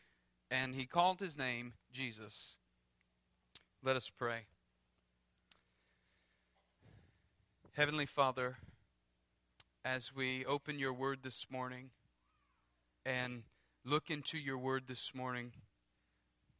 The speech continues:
probably a familiar passage for most of us here, I,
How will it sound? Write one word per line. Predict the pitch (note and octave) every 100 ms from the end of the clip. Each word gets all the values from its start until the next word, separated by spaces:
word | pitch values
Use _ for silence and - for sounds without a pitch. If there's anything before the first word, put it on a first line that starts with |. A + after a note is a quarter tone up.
| - -
probably | C#3 C#3 C3 C3+ C3+
a | C3
familiar | B2+ B2+ B2+
passage | A#2+ - C#3 C3+ C3+ -
for | -
most | B2+ C3+ C#3 -
of | B2
us | B2+ -
here, | D#3+ C#3
I, | B2+